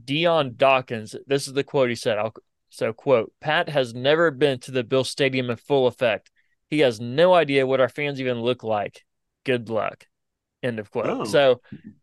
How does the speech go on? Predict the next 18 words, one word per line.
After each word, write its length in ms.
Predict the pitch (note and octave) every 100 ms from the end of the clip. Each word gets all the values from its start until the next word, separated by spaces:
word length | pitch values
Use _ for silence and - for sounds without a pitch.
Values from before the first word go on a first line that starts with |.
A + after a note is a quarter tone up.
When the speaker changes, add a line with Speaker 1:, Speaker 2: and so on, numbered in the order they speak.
| _
Speaker 1:
that's 240 | D3 F3
what 140 | E3+ D#3+
he 60 |
Speaker 2:
Hmm. 40 | C#3
Speaker 1:
said, 400 | D3 B2+ A2+ - _ _
uh, 420 | C3+ B2 A#2+ A2+ B2 - _ _ _ _ _
about 300 | C3+ C#3 C3+
Patrick 380 | E3 E3 D#3+ C3+
Mahomes 320 | C#3+ D#3 C#3
and 100 | C3+
the 80 | B2+
Chiefs 340 | - F#3+ C3
coming 280 | - D3 C#3
into 560 | C3+ C3 D3 C3+ C3 B2
the 100 | C#3
Bills 280 | A#2 D3 C#3
Speaker 2:
Yeah. 20 |
Speaker 1:
Stadium. 540 | - D#3 D#3 A2 G#2+